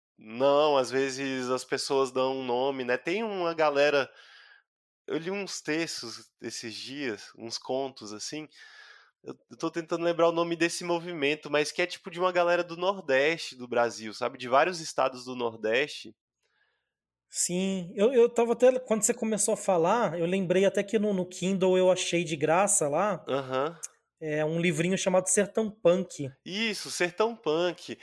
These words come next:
Speaker 1: É porque tem dois nomes, tá ligado? Eu, eu sei que rola uma, uma, meio que uma briga de, de nomes, assim, é, que é um, alguma co-, alguma coisa com Agreste, eu acho. E outra é
Speaker 2: Tá,
Speaker 1: esse
Speaker 2: tá.
Speaker 1: Sertão Punk, assim.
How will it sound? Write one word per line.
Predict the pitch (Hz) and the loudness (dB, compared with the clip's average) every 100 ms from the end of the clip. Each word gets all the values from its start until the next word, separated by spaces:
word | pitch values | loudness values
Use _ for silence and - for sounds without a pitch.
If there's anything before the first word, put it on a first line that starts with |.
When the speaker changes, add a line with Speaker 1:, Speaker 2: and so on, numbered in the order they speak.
| - | -4
Speaker 1:
É | 170 | 2
porque | 202 233 240 | 2 2 0
tem | 233 240 240 | 0 0 0
dois | 214 277 285 | 4 4 4
nomes, | 185 185 180 143 - | 2 4 4 0 0
tá | 135 | 0
ligado? | 131 151 208 131 | 2 4 4 4
Eu, | 135 147 | 0 2
eu | 165 | 2
sei | 170 208 | 0 -6
que | 202 | -4
rola | 202 202 214 | 2 2 2
uma, | 214 214 196 | 0 2 2
uma, | 175 180 | 0 -2
meio | 175 180 | -2 -2
que | 202 | 2
uma | 175 | 0
briga | 165 156 170 147 | 0 -6 -2 -4
de, | 127 127 131 123 | -4 -8 -6 -6
de | 113 117 | -8 -12
nomes, | 127 147 165 131 113 | -2 2 2 0 -6
assim, | 107 104 - 175 131 - - - - _ _ - 131 | -6 -8 -8 -8 -10 -14 -20 -20 -20 _ _ -6 2
é, | 131 131 127 120 113 107 104 _ _ | 4 6 4 4 4 2 -4 _ _
que | - | 4
é | 151 | 4
um, | 151 185 208 | 4 4 6
alguma | 196 185 214 | 6 4 0
co-, | 220 143 | 0 2
alguma | 151 185 | 2 2
coisa | 196 180 | 0 -2
com | - | 2
Agreste, | 202 147 123 113 131 - - 110 | 0 2 0 2 0 -2 -8 -6
eu | 113 | 0
acho. | 107 107 - - - - - - | 0 -2 -10 -18 -20 -20 -20 -4
E | 139 | 2
outra | 165 175 180 | 4 4 2
é | 175 | 2
Speaker 2:
Tá, | 147 165 | 2 2
Speaker 1:
esse | 165 - | 0 -4
Speaker 2:
tá. | 135 | -2
Speaker 1:
Sertão | 170 - 180 185 | -2 -2 -6 -4
Punk, | - 143 139 135 110 | -2 0 -2 -6 -16
assim. | - - 104 | -16 -18 -20